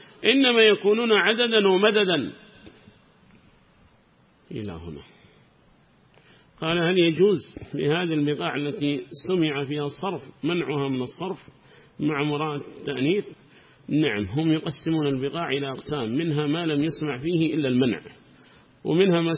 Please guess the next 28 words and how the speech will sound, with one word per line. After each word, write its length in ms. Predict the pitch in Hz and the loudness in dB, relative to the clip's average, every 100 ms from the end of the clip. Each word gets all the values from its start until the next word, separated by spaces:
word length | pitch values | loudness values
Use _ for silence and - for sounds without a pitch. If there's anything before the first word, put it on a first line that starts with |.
| - | 0
سمع 300 | 175 156 156 | 0 0 -2
فيه 180 | 175 | 0
الصرف 400 | 165 - 170 - | -2 -2 -6 -6
فقط 360 | 147 147 139 151 156 | -6 -6 -6 -8 -8
كبدر، 320 | 160 123 78 - - _ - - _ | -4 -4 -6 -14 -20 _ -20 -20 _
ومنها 640 | - 156 214 190 185 233 - - - | 0 2 4 4 4 2 -2 -10 -2
ما 180 | 180 | 2
يكون 300 | 196 180 202 | 2 2 2
على 160 | 170 175 | 0 -2
حسب 260 | 165 208 190 | -4 -6 -4
تقديرك، 540 | 160 147 151 110 - - - _ _ _ _ - | -6 -4 -4 -4 -8 -16 -18 _ _ _ _ -4
لم 120 | - | 0
يسمع 320 | 185 - 160 | 0 0 -6
فيه 300 | 139 156 151 | -4 -2 0
هذا 120 | 208 190 | -2 -2
ولا 180 | 156 | -2
هذا، 360 | 135 123 82 78 - - - - | -2 -4 -6 -10 -16 -20 -20 -12
ولكن 400 | - 165 160 180 | -4 -2 -2 -2
على 200 | 165 165 | -2 -4
حسب 240 | 180 175 - | -6 -6 -6
إجراء 320 | 156 175 180 | -4 -4 -2
ما 220 | 165 151 | -2 -2
أشرنا 320 | - 160 156 | -6 -4 -4
إليه 380 | 151 165 160 143 | -4 -2 -2 0
آنفا، 340 | 127 104 92 78 - | -2 -4 -8 -12 -10
فإن 300 | 139 151 160 | -6 -2 -2
جعلتها 480 | 143 135 156 143 143 | -2 -4 -4 -4 -4
بمعنى 560 | 135 139 131 139 135 | -2 0 2 2 0